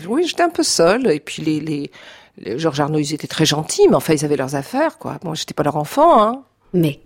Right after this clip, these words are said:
Speaker 2: quelle figure autour de vous ? Alors, votre oncle, bon, qui a disparu, certes, mais également Georges Arnaud, qui est quand même une personnalité aussi, enfin, assez, euh, mystérieuse. Que de personnages mystérieux. Donc, Jacques Vergès, qui disparaît, Georges Arnaud, qui a été accusé d'un crime, mais on ne sait pas bien, finalement, euh,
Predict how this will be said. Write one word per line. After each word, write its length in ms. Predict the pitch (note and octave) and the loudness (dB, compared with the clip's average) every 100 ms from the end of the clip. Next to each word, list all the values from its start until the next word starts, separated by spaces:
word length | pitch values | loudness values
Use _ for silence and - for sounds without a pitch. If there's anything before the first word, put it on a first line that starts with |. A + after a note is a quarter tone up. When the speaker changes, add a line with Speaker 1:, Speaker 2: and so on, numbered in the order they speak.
| - | -6
Speaker 2:
quelle 180 | B3 | -6
figure 460 | G#3+ - F3+ G3 F#3+ | -6 -8 -8 -6 -4
autour 300 | E3+ - E3+ | -4 -4 -6
de 140 | E3 E3+ | -2 -2
vous ? 380 | D#3+ F3+ E3+ B2+ | 0 0 2 0
Alors, 220 | B2 - D3+ | -2 -6 -8
votre 280 | D#3 - B3 | -8 0 4
oncle, 240 | A3 - | 4 4
bon, 100 | C#3 - | -6 -8
qui 120 | - | -4
a 60 | E3+ | -2
disparu, 440 | D3+ - D3 D#3+ | -2 -4 -4 -4
certes, 380 | - - E3 - | -2 0 0 0
mais 80 | D#3+ | -4
également 300 | E3 E3+ G3 | 0 4 4
Georges 280 | F#3 D#3 E3+ | 4 2 0
Arnaud, 300 | D#3 F#3 G3 | 2 2 2
qui 100 | - | -2
est 40 | |
quand 140 | - F4 | -4 0
même 200 | G#4+ D#4 | 2 4
une 120 | B3 | 2
personnalité 720 | - - G#3+ F3+ G3+ - B3 | -2 -4 0 2 0 0 2
aussi, 300 | G3 - - | 2 0 -2
enfin, 220 | F3 - - - - - - - | -2 -4 -10 -16 -20 -20 -12 -2
assez, 680 | F3+ - - A3+ G#3 F#3+ | 0 0 2 6 6 6
euh, 80 | D3+ | 6
mystérieuse. 920 | D#3+ F#3+ - A#3+ A#3+ C#4+ D#4+ A#3+ - | 4 4 4 2 2 2 4 2 0
Que 100 | - | -2
de 40 | D4+ | -2
personnages 460 | A3 G3+ G#3 A3 | -2 0 2 4
mystérieux. 600 | G3 G3 G3 F3+ E3 E3 D#3 | 4 2 0 -2 0 0 0
Donc, 180 | D#3 | -2
Jacques 180 | F#3 F#3+ | -2 0
Vergès, 500 | F#3 F3 E3+ D3+ D3 | 0 -2 -2 -4 -6
qui 120 | - | -6
disparaît, 580 | D#3+ D#3+ - F#3 F#3+ B3+ | -6 -6 -4 -4 -2 0
Georges 240 | A3 G#3 G3 | 0 2 2
Arnaud, 500 | G3 G#3 A3 C#4+ D#4 - - - | 4 6 8 6 2 -8 -18 -10
qui 80 | |
a 20 | E3+ | -6
été 120 | E3 | -4
accusé 220 | D#3+ F3 | -2 -2
d'un 160 | E3+ E3+ | -2 -4
crime, 440 | - G#3+ A#3+ G#3+ | -6 0 2 2
mais 80 | D#3+ | 0
on 60 | |
ne 40 | D#3+ | -4
sait 140 | - | -8
pas 140 | - - | -10 -6
bien, 240 | C3+ G2 | -4 -6
finalement, 540 | - - C2 G2+ A2 | -8 -10 -6 -4 -4
euh, 100 | - | -6